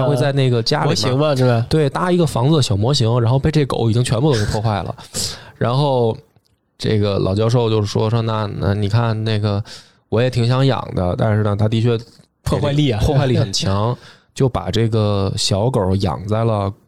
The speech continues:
Speaker 1: 工具间，就相当于，然后，然后长大了就在院子里，就等于他不进那个
Speaker 2: 呃，家里，对。
Speaker 1: 家里，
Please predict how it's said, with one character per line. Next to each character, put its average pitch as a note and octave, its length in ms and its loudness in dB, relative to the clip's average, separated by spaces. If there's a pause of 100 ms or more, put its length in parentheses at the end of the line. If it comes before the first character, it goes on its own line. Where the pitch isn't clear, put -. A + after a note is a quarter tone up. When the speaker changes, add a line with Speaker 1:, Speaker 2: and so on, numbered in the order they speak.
(240)
Speaker 1:
工 C#3 140 2
具 C3+ 120 2
间， C3 360 0
就 - 120 -6
相 G2 160 -4
当 G2 160 -2
于， - 160 -4 (140)
然 A2+ 180 -6
后， - 160 -10
然 G2+ 180 -2
后 A2 180 0
长 F#2+ 200 -4
大 B2 200 0
了 A2+ 80 0
就 A#2 100 0
在 A2 300 0
院 D3 260 0
子 F#2+ 120 -6
里， C#2 140 -8 (240)
就 - 80 -6
等 G#2+ 140 0
于 B2 60 0
他 C#3+ 100 0
不 - 140 0
进 C#3+ 260 0
那 G#2 160 -2
个 G2 260 -4
Speaker 2:
呃， A#2+ 200 2
家 D3 220 -2
里， C3 200 -4
对。 A#2+ 100 -8
Speaker 1:
家 D3+ 160 0
里， - 160 -2